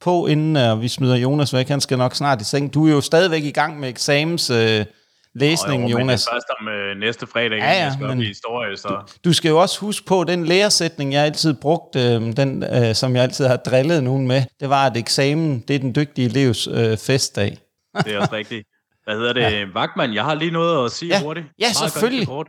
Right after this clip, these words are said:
Speaker 2: Hvis I lytter er interesseret i Marvel, så har jeg gæstet, øh, Vincent Koyos, øh, Marvel-podcast, der hedder Giga F, og den hedder Giga F, hvor vi har snakket lidt omkring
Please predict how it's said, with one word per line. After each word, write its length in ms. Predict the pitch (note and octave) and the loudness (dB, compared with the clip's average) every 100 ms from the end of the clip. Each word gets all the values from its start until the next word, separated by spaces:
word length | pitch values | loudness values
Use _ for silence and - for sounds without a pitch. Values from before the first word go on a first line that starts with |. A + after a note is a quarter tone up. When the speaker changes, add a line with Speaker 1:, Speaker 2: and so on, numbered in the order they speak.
| _ _ A2+ | _ _ -12
Speaker 2:
Hvis 240 | B2 C3 | -10 -6
I 200 | F#3 G3 | -4 -4
lytter 360 | F#3+ B2 D3+ F3+ | -4 -4 -2 0
er 180 | C#3+ A2+ | 2 0
interesseret 580 | A2 B2+ A#2 D#3+ D3+ B2+ | -2 -8 -6 -2 -2 -2
i 160 | A#2 | -4
Marvel, 420 | A2+ C#3+ D#3 C3 G#2 G#2+ | -4 -4 -2 -6 -10 -8
så 100 | C3+ | -6
har 100 | C#3 | -4
jeg 180 | C3 C#3+ | -4 -4
gæstet, 380 | C3+ D3 - C3+ A#2 | -4 -6 -6 -10 -6
øh, 200 | G#2 G2+ G2 | -6 -6 -8
Vincent 280 | G#2+ G#2+ G#2 | -12 -14 -10
Koyos, 500 | C3 D3+ D#3+ C#3 - | -6 -2 -2 -4 -4
øh, 380 | A2 G2+ G2 F#2+ G2 G#2 | -6 -4 -8 -12 -14 -6
Marvel-podcast, 960 | D3 D3+ D3+ A#2 - A2 - G#2+ G2 - | -4 -4 -6 -10 -6 -8 -6 -6 -6 -8
der 80 | G#2 | -10
hedder 120 | A2 G#2+ | -8 -8
Giga 380 | - D#3+ D3+ B2 | -6 -4 0 0
F, 60 | D3+ - _ _ - | -4 -8 _ _ -10
og 80 | |
den 100 | A2 A2+ | -8 -8
hedder 120 | A#2+ | -8
Giga 380 | A#2 C#3 C3 A#2 | -8 -6 -2 -2
F, 40 | C#3+ _ _ - | -4 _ _ -8
hvor 140 | A#2 | -6
vi 80 | A#2 | -6
har 60 | A2 | -8
snakket 340 | B2 A#2+ C3+ | -6 -6 -4
lidt 160 | C3 C3+ | -4 -4
omkring 420 | A#2 - C3+ | -6 -4 -4